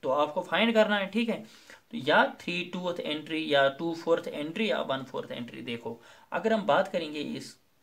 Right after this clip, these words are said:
ये जो first entry है, that is A three टू, तो इसका मतलब क्या है? That entry which lies in third row,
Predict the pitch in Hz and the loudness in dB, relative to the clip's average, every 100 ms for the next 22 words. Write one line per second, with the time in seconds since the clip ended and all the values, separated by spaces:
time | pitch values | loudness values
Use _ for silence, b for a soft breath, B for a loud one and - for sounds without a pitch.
0 | - 127 147 160 139 127 123 117 117 113 | -10 -4 -4 -4 -6 -4 -2 -2 -2 -4
1 | 110 113 156 - 135 139 135 123 117 127 | -2 -4 -6 -6 -4 -2 -4 -6 -6 -6
2 | 113 117 165 - 147 190 175 160 131 135 | -10 -10 -14 -14 -6 -4 -4 -4 -4 -2
3 | 117 110 110 B B B B B B _ | -4 -4 -10 B B B B B B _
4 | 135 139 220 240 147 131 127 123 220 - | 2 8 8 6 0 -2 -2 -4 -6 -12
5 | - 135 - 135 139 185 147 120 127 - | -12 -12 0 4 4 4 -2 -8 -8 -14
6 | _ _ - 143 135 127 127 139 151 233 | _ _ -6 0 2 2 6 6 6 4